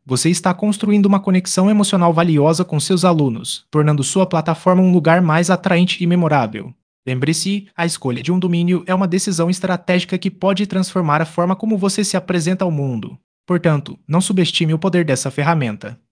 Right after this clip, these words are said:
Prepare-se para o futuro do aprendizado online e faça sua plataforma brilhar como nunca antes.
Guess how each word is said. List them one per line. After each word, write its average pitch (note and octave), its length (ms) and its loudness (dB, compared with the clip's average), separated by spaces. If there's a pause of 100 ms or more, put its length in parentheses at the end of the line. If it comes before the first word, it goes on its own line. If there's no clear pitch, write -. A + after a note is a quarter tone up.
(160)
Prepare-se C#3+ 540 -4
para C3 220 -4
o A#2 40 -6
futuro F3+ 380 -6
do F3 80 -2
aprendizado F3 640 0
online E3+ 440 -2
e G3+ 80 -4
faça F3+ 360 -2
sua F3 200 -4
plataforma F#3 560 -2
brilhar F3 320 0
como G3 180 -4
nunca G3+ 320 0
antes. B2 600 -6